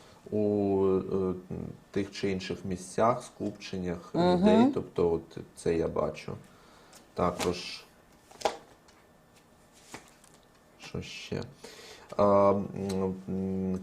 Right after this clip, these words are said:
Speaker 1: кордони можуть закрити із, із-за ковіду, так.
Speaker 2: А, Веляре, м, чи, м, готується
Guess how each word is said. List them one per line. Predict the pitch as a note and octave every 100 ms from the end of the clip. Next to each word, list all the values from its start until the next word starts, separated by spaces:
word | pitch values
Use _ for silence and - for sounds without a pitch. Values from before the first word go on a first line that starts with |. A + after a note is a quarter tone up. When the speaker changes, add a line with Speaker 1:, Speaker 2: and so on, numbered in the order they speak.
| -
Speaker 1:
кордони | A2 A2 C3 A#2+
можуть | G2+ G2+ G2 F2+
закрити | F#2 - - - F#2
із, | F2+ F2 F2 -
із-за | F#2 F2 F2+
ковіду, | F2 - - - -
так. | - - - - - - - - - - - - -
Speaker 2:
А, | F3 E3+ E3+ E3+
Веляре, | A3 C4+ B3 F3+ D3+ D3 -
м, | F#3 F#3 F#3 F3+ F3+ F3+ F3+ F3 F3 E3+ - - _ - -
чи, | - - G#3+ A3+ A#3 A3+ - D3 C#3+ F#3
м, | F#3 F3+
готується | F#3+ A#3 - C4+ A3 A#3+ - D4